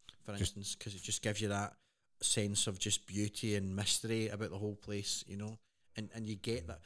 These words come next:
Speaker 1: what you get, the bike, and I've go back to what I said earlier on, you've got that amazing thing where you don't just see a journey and hear a journey, you smell a journey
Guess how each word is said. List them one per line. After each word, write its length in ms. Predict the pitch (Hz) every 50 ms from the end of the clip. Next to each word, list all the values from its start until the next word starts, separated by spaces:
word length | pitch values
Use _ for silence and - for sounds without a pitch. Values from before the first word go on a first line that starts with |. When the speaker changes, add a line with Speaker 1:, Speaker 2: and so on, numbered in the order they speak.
| - - -
Speaker 1:
what 140 | - 127 127
you 100 | 127 117
get, 260 | 98 - 110 104 87
the 80 | 92 98
bike, 300 | - 131 117 123 120 127
and 80 | 117 107
I've 100 | 98 95
go 80 | 107
back 240 | 90 117 117 117 110
to 80 | - 113
what 120 | 104 107
I 20 | 98
said 240 | - - 113 101 110
earlier 240 | 107 101 101 101
on, 120 | 107 110 107
you've 120 | 107 101 -
got 120 | - 104
that 180 | 113 117 127 117 110
amazing 720 | 110 110 110 113 113 117 113 117 120 117 117 113 117 113
thing 240 | - - 110 110 107
where 120 | 107 113
you 140 | 107 104 110
don't 260 | 98 127 131 135 135
just 300 | - 135 139 131 - -
see 260 | - - - 113 107 123
a 40 | 131
journey 380 | 127 - 143 135 143 143 139 131 - - - - -
and 100 | - 98
hear 180 | - 120 117 123
a 40 | 123
journey, 240 | - - 123 123 123
you 120 | 120 110 113
smell 460 | - - - - 113 104 107 117 127 151
a 40 | 143
journey 400 | - 165 156 170 185 208 208